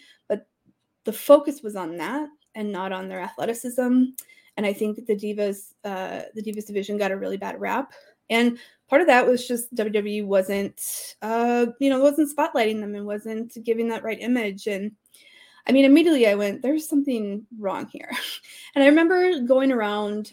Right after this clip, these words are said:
um, you know, wrestling Twitter and all the websites and just not seeing a lot of women.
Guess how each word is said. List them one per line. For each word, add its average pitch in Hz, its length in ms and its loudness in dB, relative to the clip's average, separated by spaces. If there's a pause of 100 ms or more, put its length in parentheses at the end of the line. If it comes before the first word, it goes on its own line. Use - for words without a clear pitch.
um, 190 460 -8 (220)
you 214 120 -10
know, 185 80 -8
wrestling 196 500 -6
Twitter 311 540 2
and 214 240 -6
all 190 140 -6
the 196 160 -12 (200)
websites 240 600 -2 (440)
and 226 160 -4
just 262 260 -4
not 226 320 -4
seeing 233 240 -6
a 220 60 -4
lot 202 180 -4
of 180 100 -6
women. 254 500 -4